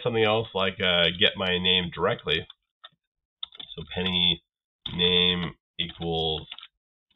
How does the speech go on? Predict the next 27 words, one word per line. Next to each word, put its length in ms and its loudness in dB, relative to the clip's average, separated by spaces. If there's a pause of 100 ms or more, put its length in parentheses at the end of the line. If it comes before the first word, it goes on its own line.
(300)
something, 480 -2 (160)
it 160 -4
doesn't 380 2
work 320 0
because 680 -2 (920)
it 180 -2
can't 300 2
see 120 4
it 200 6
because 300 -4
this 200 -4
is 80 -8
a 220 0 (140)
private 380 4 (760)
member 460 -8 (260)
and 80 -6
you 160 -4
cannot 320 -2
address 320 -4
it 140 -10
directly. 300 -4
You 200 -20
can 140 -8
only 260 -2
address 320 2 (300)
public 200 -2
members. 360 -6